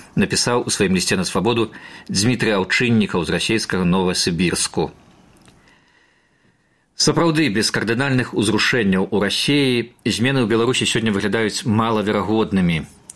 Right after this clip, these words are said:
Сіла прыцягнення імперыі настолькі вялікая, што пераадолець яе былым нацыянальным ускраінам удаецца толькі тады, калі метраполія ахоплена ўнутраным канфліктам,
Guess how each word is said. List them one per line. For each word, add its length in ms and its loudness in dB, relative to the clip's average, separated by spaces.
Сіла 400 2
прыцягнення 640 2
імперыі 480 0
настолькі 480 0
вялікая, 400 0
што 240 -2
пераадолець 640 0
яе 400 2
былым 480 2
нацыянальным 640 0
ускраінам 480 0
удаецца 480 0
толькі 240 -2
тады, 320 0
калі 240 0
метраполія 720 0
ахоплена 720 -2
ўнутраным 480 2
канфліктам, 720 -4